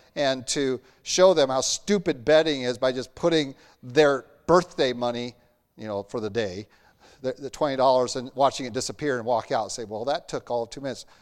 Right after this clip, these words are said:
I never did that because I was deathly afraid that I would win.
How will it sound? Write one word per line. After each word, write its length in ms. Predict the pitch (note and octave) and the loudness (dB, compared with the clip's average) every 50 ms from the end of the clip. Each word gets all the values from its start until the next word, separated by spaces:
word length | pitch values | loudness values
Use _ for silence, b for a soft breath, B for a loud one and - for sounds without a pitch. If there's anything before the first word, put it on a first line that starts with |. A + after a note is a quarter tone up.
| b b b | b b b
I 100 | A2 B2+ | -4 -2
never 260 | C#3+ F3 F#3 D#3+ C#3 | 2 2 2 2 2
did 220 | B2+ F3+ G#3+ G3 | 4 4 4 6
that 180 | D3+ C#3+ C#3 C3+ | 4 4 2 2
because 280 | D3 C#3 - D3+ C3+ | 0 -2 0 0 2
I 80 | C#3+ C3+ | 2 2
was 100 | C3 A#2 | 0 2
deathly 460 | G#2 - E3 E3 - - - E3+ D3+ | 2 4 4 4 2 0 -4 -2 -2
afraid 520 | C3+ - - E3+ F3 E3 D#3 D3 C#3+ C#3 C3 | -2 0 2 2 4 4 4 2 0 0 0
that 80 | C3 | 2
I 80 | B2+ C3 | 2 2
would 100 | B2 A#2+ | 0 0
win. 380 | B2 D3 E3 C#3+ A2+ F#2+ F2+ | -2 -2 -2 -2 -4 -6 -10